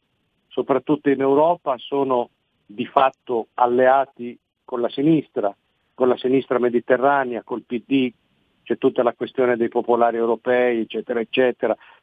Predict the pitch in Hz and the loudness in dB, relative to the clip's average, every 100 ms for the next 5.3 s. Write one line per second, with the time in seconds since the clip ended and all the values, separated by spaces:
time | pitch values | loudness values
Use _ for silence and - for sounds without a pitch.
0 | - 120 120 - - - 110 131 123 113 | -6 0 0 -2 -14 -10 -6 -2 0 0
1 | 110 _ _ _ _ _ - 170 170 175 | -4 _ _ _ _ _ 0 2 2 0
2 | 170 170 185 190 175 - 170 185 202 185 | -2 -2 0 0 -2 -4 -4 0 2 4
3 | 165 151 143 139 131 123 175 175 147 - | 4 4 2 2 -2 -4 -4 0 -2 0
4 | 147 143 135 160 143 135 127 127 123 123 | 0 0 2 0 0 0 -2 2 2 2
5 | 117 120 | 0 -2